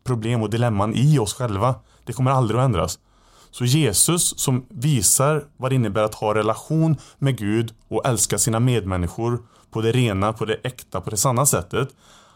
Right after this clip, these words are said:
Hans exempel behöver aldrig uppdateras, utan hans exempel är perfekt. Och det märker man när man läser om honom. Han visar vad det innebär att leva precis så som Gud vill att en människa ska leva. Älska din,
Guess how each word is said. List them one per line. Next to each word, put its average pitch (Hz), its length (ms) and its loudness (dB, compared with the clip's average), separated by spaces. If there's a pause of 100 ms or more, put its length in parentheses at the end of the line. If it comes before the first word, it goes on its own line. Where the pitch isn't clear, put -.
Hans 165 380 0
exempel 104 720 -2
behöver 113 180 0
aldrig 104 200 2
uppdateras, 101 540 -4
utan 104 220 -6
hans 135 280 -2
exempel 104 460 -4
är 92 80 -4
perfekt. - 500 -6 (360)
Och 110 60 -8
det 117 60 0
märker 120 300 0
man 107 100 -4
när 107 60 -4
man 107 140 0
läser 101 320 0
om 147 60 2
honom. 101 280 -2 (440)
Han 127 240 0
visar 151 640 2
vad 104 180 0
det 107 60 -2
innebär 101 460 0
att 104 140 -6
leva 107 380 0
precis 101 640 -4 (300)
så 101 140 -10
som 90 160 -4
Gud 82 240 -2
vill 87 180 -6
att - 120 -8
en 90 60 -8
människa 82 280 -4
ska - 200 -10
leva. 80 340 -4 (920)
Älska 117 360 0
din, 110 240 0